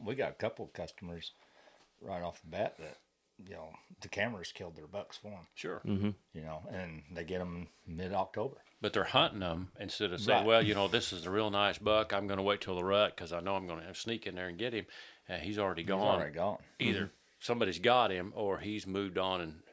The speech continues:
Speaker 2: and he may not come back.
Speaker 3: Yeah, and we've seen that even with youth season. A lot of big deer will come in because they're a little easier to kill with the shotgun.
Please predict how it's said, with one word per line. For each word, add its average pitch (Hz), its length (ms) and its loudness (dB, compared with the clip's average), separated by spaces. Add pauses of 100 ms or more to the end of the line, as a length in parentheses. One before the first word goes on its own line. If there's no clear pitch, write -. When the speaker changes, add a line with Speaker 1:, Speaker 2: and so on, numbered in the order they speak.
Speaker 2:
and 87 180 -10
he 107 100 -4
may 98 180 -4
not 90 240 -4
come 110 240 -4
back. - 320 -4 (460)
Speaker 3:
Yeah, 104 180 2 (160)
and 101 140 4
we've 135 160 6
seen 107 240 2
that 92 260 2 (720)
even 110 240 0
with 90 160 0
youth 117 260 2
season. 87 540 2 (420)
A 95 100 0
lot 98 240 6
of 90 100 2 (220)
big 107 220 8
deer 104 140 10
will 98 80 10
come 101 200 4
in 98 220 6 (680)
because 127 260 8
they're 117 100 12
a 120 40 12
little 110 200 12
easier 92 200 4
to 87 80 2
kill 101 220 6
with 92 100 2
the - 60 -4
shotgun. 90 520 6